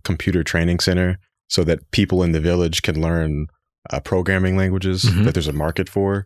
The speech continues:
Speaker 2: Yep.
Speaker 1: so that people there can be getting paid in U S dollars or euros or the British pound.
Speaker 2: He wants to start his own Fiverr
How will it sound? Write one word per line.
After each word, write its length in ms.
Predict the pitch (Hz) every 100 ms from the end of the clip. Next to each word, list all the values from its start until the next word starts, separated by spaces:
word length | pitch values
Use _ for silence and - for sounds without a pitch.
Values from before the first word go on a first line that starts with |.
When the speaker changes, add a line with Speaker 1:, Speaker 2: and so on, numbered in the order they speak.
| -
Speaker 2:
Yep. 200 | 107 -
Speaker 1:
so 140 | - 82
that 220 | 78 -
people 260 | 90 90
there 200 | 85 85 80
can 280 | 78 76 - _ -
be 120 | 78
getting 260 | 80 78
paid 360 | - 90 85 82
in 120 | 80
U 140 | 78 80
S 100 | 80
dollars 460 | 82 80 80 76
or 80 | 76
euros 460 | 73 78 76 76 76
or 40 |
the 80 | 76
British 260 | 73 76 -
pound. 360 | 78 76 76 - _ _ -
Speaker 2:
He 60 | 120
wants 180 | 104 -
to 40 |
start 180 | - 113
his 140 | 107 104
own 120 | 104
Fiverr 500 | - 107 107 87